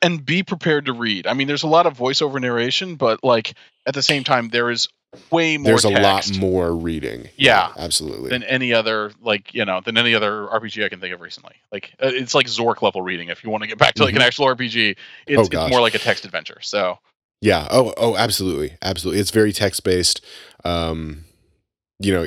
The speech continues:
Speaker 2: like, like Steve said, there is, there is a little bit of, of, uh, narration,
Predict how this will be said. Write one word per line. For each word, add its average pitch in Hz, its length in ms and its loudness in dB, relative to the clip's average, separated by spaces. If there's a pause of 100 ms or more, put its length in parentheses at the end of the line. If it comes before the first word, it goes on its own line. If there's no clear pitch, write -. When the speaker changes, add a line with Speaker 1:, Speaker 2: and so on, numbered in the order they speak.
(120)
Speaker 2:
like, 113 260 4
like 110 180 2
Steve 101 200 2
said, 92 160 2
there 107 140 4
is, 104 180 2
there 107 240 4
is 101 80 0
a 104 60 2
little 92 200 2
bit 87 160 0
of, 80 300 -4
of, 73 480 -6
uh, 65 340 -4 (380)
narration, 76 760 -2